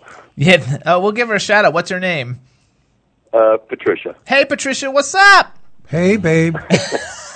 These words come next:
Speaker 1: So
Speaker 2: Hey,
Speaker 1: what I
Speaker 2: babe.
Speaker 1: thought we would do is, I thought what we might do is actually play one of your,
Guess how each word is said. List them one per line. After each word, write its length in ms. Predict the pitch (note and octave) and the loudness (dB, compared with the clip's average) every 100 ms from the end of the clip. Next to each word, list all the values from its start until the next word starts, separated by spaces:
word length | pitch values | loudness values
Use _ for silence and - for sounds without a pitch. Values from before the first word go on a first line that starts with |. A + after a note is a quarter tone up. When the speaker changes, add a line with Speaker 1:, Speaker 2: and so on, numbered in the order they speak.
| D5+ - D#5 - - - - - - | -8 0 0 2 -6 -6 -14 -14 -2
Speaker 1:
So 140 | B3+ | 4
Speaker 2:
Hey, 40 | |
Speaker 1:
what 120 | D4+ D#4+ | 6 6
I 60 | |
Speaker 2:
babe. 80 | D#4 | 6
Speaker 1:
thought 140 | D#4+ D4 | 6 4
we 100 | D4+ | 0
would 160 | D4 | -4
do 160 | A3 D4 | -2 -2
is, 100 | C4+ | 2
I 140 | C4 | 2
thought 180 | C#4+ D#4 | 2 2
what 160 | C4+ C4 | 2 -2
we 140 | C#4 | -4
might 260 | C4 C4 A3 | 0 0 0
do 160 | C4 | -2
is 160 | C#4 A#3 | -2 2
actually 320 | A#3+ A#3 B3 | 2 2 -4
play 240 | G#3 C4 C#4+ | -4 0 0
one 180 | C#4+ C#4 | 0 -4
of 60 | |
your, 140 | C4+ | -4